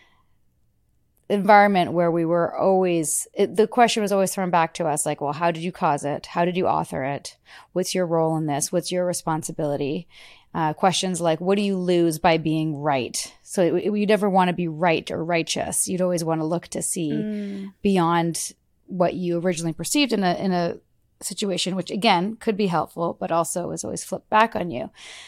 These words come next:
Speaker 1: So now I'm in, we're in this situation where the same people who have touted this the party line for so lo-, for so long are, A, accusing me of being a victim and victimizing myself for, you know,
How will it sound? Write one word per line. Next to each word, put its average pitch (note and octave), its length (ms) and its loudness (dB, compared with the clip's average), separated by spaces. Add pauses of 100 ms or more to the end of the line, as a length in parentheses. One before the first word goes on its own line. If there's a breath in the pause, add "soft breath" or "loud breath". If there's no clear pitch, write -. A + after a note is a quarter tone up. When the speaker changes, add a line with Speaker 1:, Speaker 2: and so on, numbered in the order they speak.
(140 loud breath)
Speaker 1:
So A3+ 140 0
now B3+ 240 10
I'm C4 140 10
in, A3+ 220 4
we're G#3+ 140 6
in G3+ 80 6
this G3+ 160 2
situation F3+ 800 0 (140)
where F3+ 600 4 (280)
the F#3+ 80 -4
same A3 280 2
people F#3+ 400 2
who F3 120 0
have E3 160 -2
touted F#3 360 2
this - 360 -4 (280)
the F#3 100 -6
party F#3 320 2
line E3+ 240 0
for D#3+ 120 -4
so E3+ 220 -2
lo-, F3 220 -2 (240)
for F#3+ 140 0
so F3 300 -2
long F3+ 520 0 (640 soft breath)
are, F#3+ 360 6
A, A3+ 360 6
accusing F#3 600 0
me F#3+ 260 2
of D#3+ 160 2
being F3 260 2
a D3+ 40 0
victim F3 720 -2
and F#3 180 -2
victimizing E3+ 560 0
myself D3 640 0 (340)
for, E3+ 340 0 (120)
you F3+ 120 -4
know, C#3 220 -4